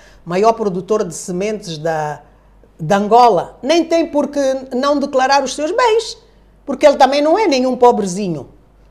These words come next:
não é? Quando chegou à presidência já era um grande latifundiário. Então, por que não declarar isso? Será que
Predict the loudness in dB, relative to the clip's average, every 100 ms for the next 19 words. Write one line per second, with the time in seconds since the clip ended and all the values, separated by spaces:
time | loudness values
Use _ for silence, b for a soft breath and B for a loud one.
0 | _ _ -10 -6 -6 -8 -16 -20 -20 -20
1 | -20 0 0 0 0 2 2 -2 -6 2
2 | 4 2 -2 -2 2 2 4 2 0 2
3 | 4 4 0 -2 -4 -8 -6 -2 0 0
4 | -2 -8 -16 _ _ _ _ _ -6 0
5 | 2 2 0 -2 -2 0 -2 -4 -2 0
6 | 2 0 -2 -8 -14 -20 _ _ _ _
7 | _ _ _ _ _ _ _ -6 2 4
8 | 4 2 -2